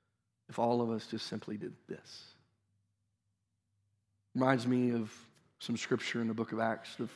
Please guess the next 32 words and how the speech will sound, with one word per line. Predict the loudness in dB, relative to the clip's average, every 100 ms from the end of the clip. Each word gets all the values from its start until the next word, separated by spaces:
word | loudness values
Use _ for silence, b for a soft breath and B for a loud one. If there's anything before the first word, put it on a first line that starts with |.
| -2
first | 0 0 -2 -12 -6
church. | -4 -6 -8 -16 -16 _ _ _ _ _ _ _ _ _ _ _ _ _ _ _ _ _ _ _ _ _ _ _ _ _ _ _ _ _ _ _ _ _ 0
And |
if | 8
you | 10
read | 12 12 10
through | 8 10 12
the | 10
very | 8 10 10
first | 8 4 2 0
church | 0 0 0
there, | 2 2 0 B B
you'll | 6 6
see | 8 8 10
that | 8
they | 8 6
actually | 4 4 0
brought | 2 4 4 2
all | 2 2
of | 0 0
their | -2
possessions | -2 -4 -2 -4 -4 -4 -4 -8
together. | -4 -2 -2 -6 -16 _ _ _ _ _ _ _ _ _ _ _ _ -2
And | 0
then | 2
they | 2
distributed | 0 -4 0 2 2 0 -2
to | -4
anyone | -4 -2 -4 -6
who | -6
had | -8
need. | -8 -8 -10